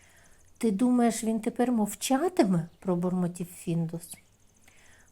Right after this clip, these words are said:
«А тож, тепер усе буде спокійно», сказав Петсон.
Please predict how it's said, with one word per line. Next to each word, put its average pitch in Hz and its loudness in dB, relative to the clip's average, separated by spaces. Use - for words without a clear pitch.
«А 381 6
тож, 196 4
тепер 294 4
усе 349 2
буде 254 -2
спокійно», 180 -4
сказав 180 -6
Петсон. 180 -6